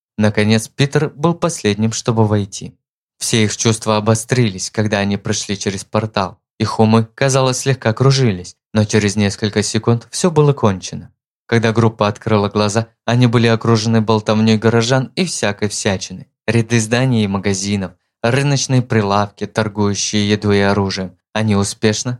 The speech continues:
добрались до убежища. Но одному человеку это совсем не понравилось.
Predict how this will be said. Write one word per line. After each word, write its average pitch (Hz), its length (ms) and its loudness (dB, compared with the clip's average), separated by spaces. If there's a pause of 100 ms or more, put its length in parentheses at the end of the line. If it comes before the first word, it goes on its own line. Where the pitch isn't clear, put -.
добрались 147 540 2
до 110 100 2
убежища. 98 720 -2 (540)
Но 110 180 2
одному 107 340 2
человеку 110 600 -2 (220)
это 170 220 0
совсем 101 520 -2
не 101 80 -2
понравилось. 98 840 0